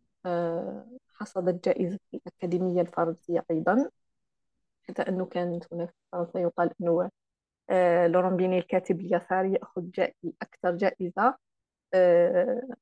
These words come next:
متح-، آه، متح-، متحفظة يعني في، في فرنسا، وهو اللي معروف بتوجهاته اليسارية يعني. فكانت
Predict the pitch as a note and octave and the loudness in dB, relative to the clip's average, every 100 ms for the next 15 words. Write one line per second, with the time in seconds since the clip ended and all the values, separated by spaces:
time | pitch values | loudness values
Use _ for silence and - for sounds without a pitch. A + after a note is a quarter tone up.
0 | _ _ _ _ _ _ G3 G3 G3 - | _ _ _ _ _ _ -16 -8 -8 -6
1 | - F#3+ E3+ E3+ _ _ _ _ _ _ | -2 2 2 0 _ _ _ _ _ _
2 | _ _ _ - - G3 F#3 A3+ - F#3 | _ _ _ -12 -4 -4 -4 -8 -10 -4
3 | G3+ G3 - - - F3+ F3+ F3 G#3+ A#3 | 0 0 -2 -2 0 2 2 2 0 0
4 | F#3 F3+ F#3 - E3+ F3 E3+ D#3+ E3 F3 | -2 -2 -6 -4 -2 -2 -6 -6 -4 -4
5 | F3+ F3 E3+ D#3 F#3 E3 - - _ _ | 0 2 2 -2 -6 -8 -8 -18 _ _
6 | _ _ _ - F#3 G3+ F#3 - F#3+ F3+ | _ _ _ -16 -6 -4 -4 -12 -6 -4
7 | F3 F#3+ F3+ - E3+ - - F3 E3+ E3+ | -4 -6 -8 -6 -6 -6 -6 -6 -2 0
8 | E3 - G3+ E4 - _ _ _ _ _ | 0 0 0 0 -4 _ _ _ _ _
9 | _ _ _ _ _ _ _ - A3+ A3+ | _ _ _ _ _ _ _ -4 2 4
10 | G#3+ G3+ - - _ _ _ _ _ - | 4 2 -2 -8 _ _ _ _ _ -6
11 | A3 G#3 | -2 -2